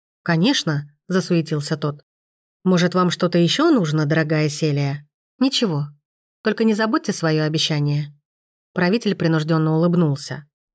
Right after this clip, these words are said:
"Разумеется, вы отправитесь домой сразу после завершения ритуала и больше никогда не увидите Регейда". Селия, довольная услышанным, повернулась и вышла.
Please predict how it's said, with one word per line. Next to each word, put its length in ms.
"Разумеется, 840
вы 180
отправитесь 520
домой 320
сразу 320
после 280
завершения 540
ритуала 520
и 80
больше 360
никогда 420
не 100
увидите 420
Регейда". 540
Селия, 400
довольная 500
услышанным, 580
повернулась 580
и 60
вышла. 500